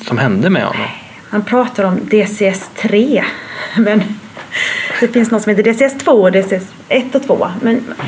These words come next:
Speaker 1: D C S är då dykarsjuka,
Speaker 2: Ja,
Speaker 1: egentligen.
Speaker 2: mm,
Speaker 1: Mm.
Speaker 2: det är det, dykarsjuka. Man pratar om att det kanske var en liten lungbristning först som orsakade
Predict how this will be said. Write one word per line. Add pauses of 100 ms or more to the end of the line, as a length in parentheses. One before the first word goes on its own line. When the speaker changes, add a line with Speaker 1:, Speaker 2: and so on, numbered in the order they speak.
(100)
Speaker 1:
D
C
S
är
då
dykarsjuka,
Speaker 2:
Ja,
Speaker 1:
egentligen.
Speaker 2:
mm,
Speaker 1:
Mm.
Speaker 2:
det
är
det,
dykarsjuka. (180)
Man
pratar
om
att (180)
det
kanske
var
en
liten
lungbristning
först
som
orsakade